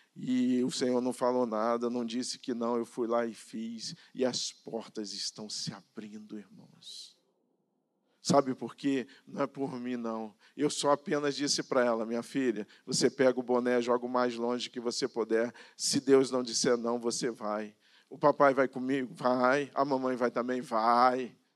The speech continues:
Eu, eu subia de Palio um ponto zero. Quando eu pegava adulta, que pegava aquelas subidas, você já foi para São Paulo?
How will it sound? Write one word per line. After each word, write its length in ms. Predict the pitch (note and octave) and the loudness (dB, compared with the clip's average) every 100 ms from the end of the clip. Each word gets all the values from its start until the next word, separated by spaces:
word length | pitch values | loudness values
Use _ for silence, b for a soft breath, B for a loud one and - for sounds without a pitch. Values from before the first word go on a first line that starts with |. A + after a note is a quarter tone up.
| _ _ _ _ | _ _ _ _
Eu, 160 | - C#3 - - | -8 -6 -4 2
eu 100 | D3+ | 2
subia 440 | - D3 D3 E3 | 2 -2 2 2
de 140 | D#3 D#3+ | 4 0
Palio 400 | - C3+ D3 D#3 | 4 6 6 4
um 80 | |
ponto 480 | D#3 D3+ D3+ D3 - | -2 -2 -2 -6 -14
zero. 560 | D3+ - A#2 A2 - - G#2 _ _ _ _ _ _ b b b | -12 -8 -6 -6 -10 -18 -20 _ _ _ _ _ _ b b b
Quando 160 | A3+ | 0
eu 80 | D#3 | 2
pegava 440 | D#3+ C#3+ D#3+ D#3+ | 4 6 8 8
adulta, 460 | D3+ E3 E3 F3 D3+ | 6 4 -4 0 -2
que 100 | - | 0
pegava 320 | C#3+ C#3 C#3+ | 2 4 4
aquelas 300 | C#3 C#3+ C3 | 4 2 2
subidas, 580 | - C3 A2+ D3+ C3 B2 | -2 -6 -4 -2 0 -2
você 100 | F3 | -2
já 100 | D#3+ | -2
foi 160 | - C3 | -2 -2
para 100 | B2+ | -2
São 180 | B2 | -4
Paulo? 360 | C3+ D#3 B2 - | 2 2 2 -2